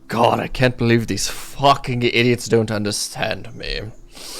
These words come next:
Oh, well, it looks like I'll be needing to go somewhere else because these people are just retarded. And he literally turns around and he walks out.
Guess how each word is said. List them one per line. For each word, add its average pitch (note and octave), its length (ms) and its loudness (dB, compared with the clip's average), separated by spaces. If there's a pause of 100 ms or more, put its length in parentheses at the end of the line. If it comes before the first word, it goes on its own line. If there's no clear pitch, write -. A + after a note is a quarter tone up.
(920)
Oh, E3+ 640 10
well, D3+ 720 8
it C#3 140 6
looks D3+ 260 4
like C#3 220 6
I'll C3 120 6
be C3 120 2
needing C3 240 2
to B2+ 80 0
go C3 180 6
somewhere A#2+ 440 2
else G#2 580 -2
because G#2+ 480 -4
these G#2 240 -4
people G#2 420 0
are F#2 60 2
just G#2 260 -4
retarded. - 960 -8
And - 260 -6
he A#2 60 0
literally C3 420 6
turns C#3 360 2
around A#2+ 440 4
and G#2+ 120 -2
he G#2+ 60 -4
walks G#2 360 -4
out. - 240 -6